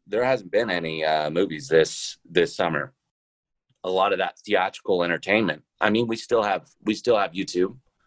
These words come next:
we still have some Netflix, but, uh, those big movies to look forward to are just kinda gone,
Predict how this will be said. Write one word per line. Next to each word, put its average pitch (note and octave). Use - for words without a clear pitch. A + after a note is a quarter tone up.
we -
still G2+
have E2+
some D#2+
Netflix, F2+
but, F2
uh, E2
those A#2+
big C3+
movies B2
to A2
look -
forward C#3
to A2
are G#2
just G2+
kinda G#2
gone, F2+